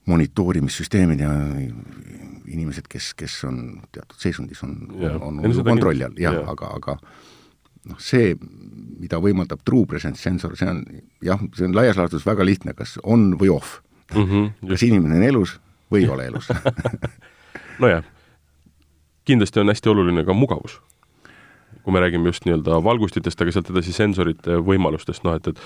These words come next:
Speaker 2: kas või see, et, äh, kui korrusel on üks inimene, kes kuskil toimetuses või kontoris töötab, eks ju, alarm ehk siis, äh, valve ei ole peal. Nii kui ta sealt lahkub, saab automaatselt selle peale panna. Samuti tuled kustutada,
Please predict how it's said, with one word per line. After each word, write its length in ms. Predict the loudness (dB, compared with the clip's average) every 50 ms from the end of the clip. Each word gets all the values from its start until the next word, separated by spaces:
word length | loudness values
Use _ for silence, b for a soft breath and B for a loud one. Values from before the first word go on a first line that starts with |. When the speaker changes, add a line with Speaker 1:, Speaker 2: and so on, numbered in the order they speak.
| B B B B B -4
Speaker 2:
kas 180 | -4 0 2
või 100 | 2 2 2
see, 280 | 2 2 4 4 2
et, 240 | 0 -2 _ _ -2
äh, 140 | 0 0 0 0
kui 120 | -2 -2 0
korrusel 360 | 0 2 2 0 0 0 2
on 120 | 2 2
üks 120 | 2 2 2
inimene, 440 | 4 4 4 4 4 2 2 2 0
kes 220 | -2 -4 -4 -8 -4
kuskil 280 | -4 -4 -2 -2 -2 0
toimetuses 500 | 0 2 2 2 0 -2 -4 -6 -4 -2
või 160 | 0 0 0
kontoris 380 | 2 0 -2 0 0 -2 -2 2
töötab, 360 | 2 2 2 2 0 -4 -6 -6
eks 140 | -4 -4
ju, 80 | -6 -6 B B B B B B B -20 -20 -20 -14
alarm 640 | -10 -6 -2 2 2 2 2 2 2 0 0 2 2
ehk 180 | 2 2 0 0
siis, 280 | -2 -4 -4 -4 -2 0
äh, 160 | 2 2 4 4
valve 260 | 2 2 2 0 2 2
ei 60 | 2
ole 160 | 4 2 2
peal. 260 | 0 -4 -6 -8 -10 -12 -18 _ _ 0
Nii 140 | 2 2
kui 100 | 4 2
ta 100 | 2 2
sealt 160 | 0 -2 0 0
lahkub, 320 | -2 -2 -2 -4 -6 -4
saab 180 | -2 0 0 0
automaatselt 480 | 0 0 0 0 0 0 0 -4 -6
selle 160 | -4 -2 0
peale 220 | 2 2 0 0 -2
panna. 320 | -6 -8 -8 -6 -6 -4
Samuti 360 | -2 -2 -2 -2 -2 -4 -4
tuled 260 | -2 0 0 0 0 0
kustutada, 640 | -4 -4 -2 -4 -4 -4 -4 -2 0 2 2 2